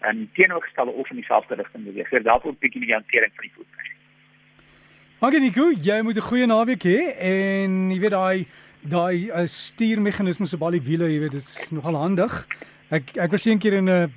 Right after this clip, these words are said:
Speaker 2: in 'n limousine, jy weet, een van hierdie dierkarre. En
Speaker 1: Ja.
Speaker 2: as hy dit gehad het, sou hy nie die muurtjie raak gery het toe hy gedraai het nie.
Speaker 1: <laughs> Ja, 'n limousine is nogal 'n moeilike ding. Ek onthou in die negentig sit ek in 'n,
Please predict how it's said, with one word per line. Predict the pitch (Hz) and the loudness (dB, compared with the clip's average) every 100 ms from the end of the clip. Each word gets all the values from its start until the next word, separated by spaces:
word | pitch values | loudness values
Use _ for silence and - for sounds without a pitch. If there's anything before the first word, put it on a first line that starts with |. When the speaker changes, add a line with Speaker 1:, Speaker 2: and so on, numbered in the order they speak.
| - - | -12 -4
Speaker 2:
in | 170 | 0
'n | 175 | 2
limousine, | 190 190 135 208 254 214 139 | 4 2 4 4 6 4 2
jy | 139 | 0
weet, | 170 | 0
een | 180 | 0
van | 165 | 0
hierdie | 180 175 143 | 0 0 0
dierkarre. | 143 180 - 151 143 233 - - - - - - - | -2 -2 -2 0 0 -2 -6 -20 -20 -20 -20 -20 -4
En | 165 165 | 0 6
Speaker 1:
Ja. | 113 131 160 151 - | 8 8 6 0 -4
Speaker 2:
as | 180 190 | -2 0
hy | 233 | 0
dit | 202 - | 0 -2
gehad | - 170 165 | -2 0 0
het, | 226 208 | -2 -4
sou | - 190 | 0 2
hy | 180 | 2
nie | 165 | 2
die | 196 202 | 2 2
muurtjie | 160 170 - 180 | 2 0 -2 0
raak | 151 143 | 0 0
gery | - 151 135 | -2 -2 0
het | 131 | -2
toe | 135 | -2
hy | 127 | -4
gedraai | - 123 120 123 | -8 -10 -8 -8
het | 117 - | -8 -12
nie. | 123 - _ _ - - - - | -16 -20 _ _ -20 -20 -20 -12
Speaker 1:
<laughs> | - - - - 226 - - - 165 214 - - - | 2 2 2 0 0 -2 -12 -14 -2 -2 -2 -8 2
Ja, | 160 - - - | 4 4 -4 -10
'n | 339 | -2
limousine | 185 180 254 | 0 2 2
is | 254 | 4
nogal | 233 196 | 4 2
'n | |
moeilike | 151 185 190 | 2 0 0
ding. | 269 | -4
Ek | 131 | -8
onthou | 156 202 | -4 -2
in | 202 165 | -2 0
die | 208 | 0
negentig | 220 214 | 0 -4
sit | 180 160 | -8 -10
ek | 156 | -4
in | |
'n, | 143 | -4